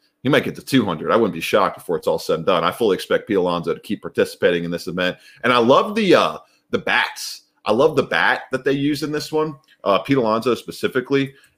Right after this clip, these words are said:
um, had a great, uh, a great, like, design on his,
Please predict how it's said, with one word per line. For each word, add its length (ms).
um, 240
had 180
a 160
great, 600
uh, 360
a 60
great, 300
like, 200
design 460
on 180
his, 400